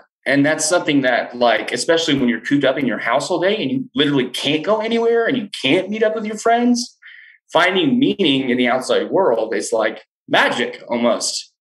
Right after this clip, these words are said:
And so, and, and, and it just works. And so I have personally kind of s-, like,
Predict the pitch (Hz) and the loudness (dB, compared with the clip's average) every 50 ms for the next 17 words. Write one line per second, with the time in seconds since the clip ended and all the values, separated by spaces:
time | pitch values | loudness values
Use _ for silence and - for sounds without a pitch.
0 | _ 127 135 135 135 143 131 131 131 120 - - 156 156 147 147 147 143 143 151 | _ 0 0 2 2 2 2 2 2 0 0 0 0 0 0 0 0 0 0 0
1 | 156 156 156 151 - - - - - 220 262 233 - - - - - - - _ | 2 2 2 2 0 -2 -2 0 0 2 2 2 0 -2 -2 -2 -4 -4 -8 _
2 | _ _ - 127 135 131 - 127 120 123 120 - - - - 147 131 120 151 185 | _ _ 0 0 0 2 2 2 2 2 2 -2 -4 -8 -8 -8 -2 0 2 2
3 | 226 240 185 156 147 - 151 147 - 139 143 139 139 135 139 123 120 - 147 131 | 2 2 2 0 0 -2 -6 -2 2 2 2 2 0 0 0 0 0 0 0 -2
4 | 127 123 - - - - - - - - _ _ _ _ _ - 143 143 135 - | 0 -2 -4 -6 -8 -8 -8 -10 -12 -14 _ _ _ _ _ 0 2 2 2 0
5 | - - | -4 -10